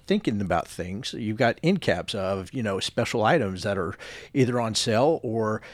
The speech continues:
you know, uh, these companies that, uh, put, put things out there, uh, to capitalize more on sales. So, yeah, it's all mathematically and, and strategically laid out,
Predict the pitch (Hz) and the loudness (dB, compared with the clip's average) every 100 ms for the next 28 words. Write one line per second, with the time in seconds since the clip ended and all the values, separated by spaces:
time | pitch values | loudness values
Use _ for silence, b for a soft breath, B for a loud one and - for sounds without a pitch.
0 | B - 117 107 113 - 110 92 113 104 | B -6 -2 -2 -2 -2 -2 0 -2 0
1 | 127 113 117 113 113 107 - - 104 90 | 0 0 -2 -2 0 -2 -2 -2 -2 -2
2 | - 120 - - 117 131 110 107 127 - | 0 -2 -2 -2 0 0 0 0 -2 -4
3 | - - b b b 110 92 92 - 92 | -6 -8 b b b -2 -2 -2 -2 -2
4 | - 107 113 107 104 113 107 92 92 - | 2 2 2 0 0 0 -2 -2 -2 0
5 | 87 - - 104 92 92 131 90 110 - | 0 -2 -4 -2 0 0 0 0 0 4
6 | 139 104 104 135 - 139 143 131 139 135 | 4 4 0 -2 0 0 2 0 0 0
7 | 120 92 - 110 95 - 110 - 156 123 | 0 -2 -4 -4 -2 -2 -2 2 2 2
8 | 120 113 98 98 120 107 123 98 - | -2 -2 -2 0 0 2 4 4 2